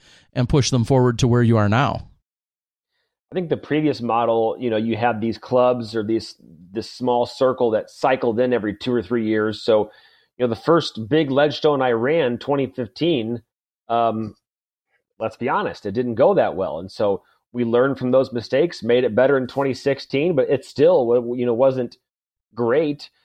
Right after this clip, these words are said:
Speaker 2: And so I think by the time those club people cycle out, they've learned everything,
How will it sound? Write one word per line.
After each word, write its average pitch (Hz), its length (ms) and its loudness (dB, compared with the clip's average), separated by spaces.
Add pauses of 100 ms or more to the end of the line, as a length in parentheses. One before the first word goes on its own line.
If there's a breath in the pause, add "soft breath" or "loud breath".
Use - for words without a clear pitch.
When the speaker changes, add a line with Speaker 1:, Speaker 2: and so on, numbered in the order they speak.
(160)
Speaker 2:
And 120 140 -8
so 123 320 4
I 120 120 0
think 131 400 -6 (380)
by 107 260 -2
the 127 80 -2
time 147 340 -2
those 135 180 0
club 147 400 -2
people 135 300 -4
cycle 131 480 -2
out, 131 400 0 (320)
they've 165 220 4
learned 143 400 2
everything, 113 640 -2